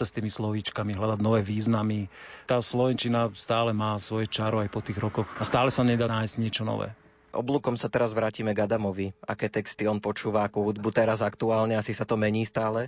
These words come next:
Speaker 1: To sa mení úplne, že týždeň je to metal, potom, e, hip-hop. Teraz ho drží reggae už dosť dlho, už taký rok a pol. Počúva aj nejaké také nové odnože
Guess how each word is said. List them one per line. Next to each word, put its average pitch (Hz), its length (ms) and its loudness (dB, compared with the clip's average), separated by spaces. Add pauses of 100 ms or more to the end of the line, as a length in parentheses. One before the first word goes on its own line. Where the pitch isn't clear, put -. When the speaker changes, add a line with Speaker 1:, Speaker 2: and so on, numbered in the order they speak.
Speaker 1:
To 135 80 -2
sa 131 160 0
mení 131 240 4
úplne, 127 400 2
že 101 160 -4
týždeň 107 400 -8
je - 20 -14
to 110 120 -6
metal, 117 520 0
potom, 110 400 -8 (460)
e, 101 120 -4
hip-hop. 107 440 2
Teraz 127 240 2
ho 120 80 2
drží 113 240 2
reggae 107 240 -2
už 104 160 -4
dosť 107 240 -4
dlho, 107 160 0
už - 80 -10
taký - 240 -8
rok 110 160 -2
a 113 80 2
pol. 127 400 0
Počúva 107 480 0
aj 104 80 2
nejaké 104 240 0
také - 240 -6
nové 107 240 0
odnože 107 800 2